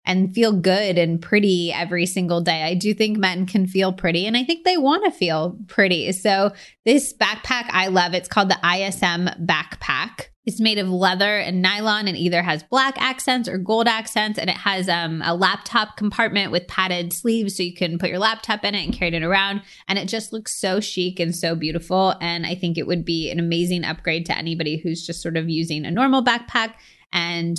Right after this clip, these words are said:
wants to feel more professional, more grown up, just nicer in their day-to-day life as they go about their day-to-day life. Zach has a really old, it's, like,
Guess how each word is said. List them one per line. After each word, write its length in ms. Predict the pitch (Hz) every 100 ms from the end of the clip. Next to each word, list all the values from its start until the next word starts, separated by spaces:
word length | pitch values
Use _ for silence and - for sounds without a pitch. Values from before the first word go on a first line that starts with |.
| -
wants 460 | 180 185 180 180
to 120 | -
feel 180 | 180 175
more 160 | 170 156
professional, 720 | 170 - 233 233 - 208 202
more 400 | 170 160 156 156 _ _ _ _ _ -
grown 380 | 165 202 208 202
up, 320 | 190 190 185 - 165
just 260 | 170 214 -
nicer 760 | 175 147 175 180 170 165 151 -
in 160 | 165
their 420 | 165 165 160 151 180
day-to-day 480 | 180 170 160 160
life 260 | 151 139 -
as 100 | 151
they 140 | - 151
go 160 | 156
about 280 | 151 147 -
their 120 | -
day-to-day 360 | 143 135 107 113
life. 180 | 107 165
Zach 280 | 170 180
has 220 | 196 226 196
a 120 | 180
really 320 | 165 165 160
old, 280 | 151 147 151
it's, 200 | 143 -
like, 240 | - 160